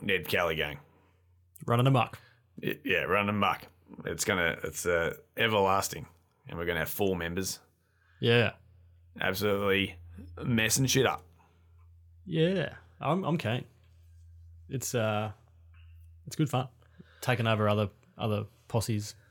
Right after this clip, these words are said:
Speaker 1: Oh, it's
Speaker 2: horse
Speaker 1: great.
Speaker 2: and carriages. <laughs>
Speaker 1: That's great. Uh, based on my reputation in Sea of Thieves,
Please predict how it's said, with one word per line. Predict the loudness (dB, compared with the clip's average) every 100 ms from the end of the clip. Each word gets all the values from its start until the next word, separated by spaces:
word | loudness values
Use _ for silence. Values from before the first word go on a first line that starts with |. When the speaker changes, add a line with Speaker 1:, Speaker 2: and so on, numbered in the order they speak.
| _ _ _ _ _ -4
Speaker 1:
Oh, | -2
it's | 2
Speaker 2:
horse | 2 2
Speaker 1:
great. |
Speaker 2:
and | 0
carriages. | -2 -2 -4 -8 -4 -2 2 0
<laughs> | 2 0 0 -2
Speaker 1:
That's | -6 0
great. | 2 2 -2 -14 -12 -12 -6
Uh, | -2 0
based | 2 2 4
on | 4
my | 6
reputation | 4 2 2 2 0 -2
in | 0
Sea | 2
of | 4
Thieves, | 4 4 0